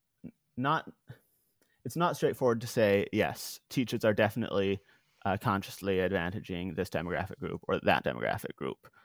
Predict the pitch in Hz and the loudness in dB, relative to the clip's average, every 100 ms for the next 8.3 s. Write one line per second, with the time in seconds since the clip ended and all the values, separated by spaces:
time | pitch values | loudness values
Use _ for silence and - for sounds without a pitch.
0 | _ _ _ _ - 104 98 95 90 55 | _ _ _ _ 2 4 4 4 2 0
1 | - _ _ - - 143 160 127 - - | -8 _ _ -2 2 6 6 4 -2 -8
2 | - 113 - 95 90 - - 62 57 64 | -4 -2 -2 -4 -4 -8 -8 -4 -2 -4
3 | 110 - 101 92 87 80 - - _ _ | -6 -14 -10 -6 -4 -4 -8 -16 _ _
4 | _ _ _ _ _ _ _ _ _ _ | _ _ _ _ _ _ _ _ _ _
5 | 107 92 87 95 104 104 98 95 95 95 | 0 2 2 0 0 2 2 2 2 2
6 | 90 90 95 92 - 90 90 87 90 87 | 2 -2 -2 -2 -4 -6 -6 -2 0 0
7 | 90 - 78 - 82 80 65 58 - 65 | -2 -4 -8 -6 -8 -4 -6 -6 -10 -10
8 | 64 - - | -12 -14 -20